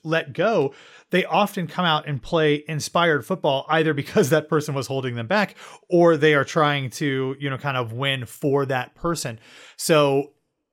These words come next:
if U S C is able to find any sort of defense to stop Oregon, uh, that could be really interesting. I mean, Oregon is leading the country in terms of points scored per game at forty-seven point four, but they're also the eleventh team in terms of points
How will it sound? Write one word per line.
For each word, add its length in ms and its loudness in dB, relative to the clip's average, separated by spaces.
if 240 0
U 160 2
S 140 2
C 160 -2
is 100 0
able 140 2
to 80 -2
find 400 -6
any 320 -2
sort 300 -4
of 80 -8
defense 560 -10
to 120 -2
stop 340 2
Oregon, 640 -4
uh, 220 -2
that 180 0
could 80 -6
be 100 -2
really 240 -2
interesting. 380 -8
I 20 -10
mean, 240 -6
Oregon 460 0
is 260 -2
leading 240 -4
the 80 -6
country 400 -4
in 80 -6
terms 240 -8
of 100 -8
points 320 -8
scored 440 -6
per 220 0
game 360 -6
at 160 -2
forty-seven 520 -4
point 280 -8
four, 300 -6
but 120 -8
they're 260 0
also 320 2
the 140 -2
eleventh 640 -4
team 280 -8
in 120 -8
terms 260 -6
of 80 -10
points 320 -8